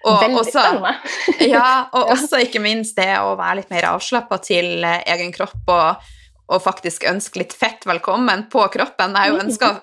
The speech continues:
Speaker 1: fett velkommen inn i kostholdet, men det å ha fett på kroppen har vært for meg veldig skremmende, men
Speaker 2: Mm.
Speaker 1: nå er jeg blitt litt mer fortrolig med det også. <laughs>
Speaker 2: Ja. Ja, så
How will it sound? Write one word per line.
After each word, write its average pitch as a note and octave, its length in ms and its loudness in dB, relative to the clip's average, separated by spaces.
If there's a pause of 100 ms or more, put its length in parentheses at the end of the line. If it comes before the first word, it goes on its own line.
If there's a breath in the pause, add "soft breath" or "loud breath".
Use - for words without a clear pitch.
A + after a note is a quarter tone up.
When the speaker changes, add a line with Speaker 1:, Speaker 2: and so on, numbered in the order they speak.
Speaker 1:
fett A3 220 -4
velkommen F#3 680 -4
inn F#3+ 220 0
i F3+ 60 -2
kostholdet, G#3 580 -2
men F#3+ 140 -6
det F#3+ 120 2
å F3 120 0
ha F#3 160 -2
fett - 300 -8
på - 80 -14
kroppen F#3+ 420 -2
har F3+ 260 2
vært E3+ 340 -6
for - 140 -14
meg A#3 320 2
veldig F3+ 500 0 (240 soft breath)
skremmende, F#3+ 600 -2 (200)
men F#3+ 320 -8
Speaker 2:
Mm. A3+ 180 -6
Speaker 1:
nå G#3+ 100 -2
er G#3+ 400 2
jeg - 20 -10
blitt G#3 200 -12
litt - 120 -12
mer F3 140 -2
fortrolig F3+ 460 -4
med D#3+ 80 -6
det D#3+ 120 2
også. G3+ 240 -2
<laughs> - 380 -2
Speaker 2:
Ja. C#4 120 2 (480)
Ja, B4 260 0
så - 200 -6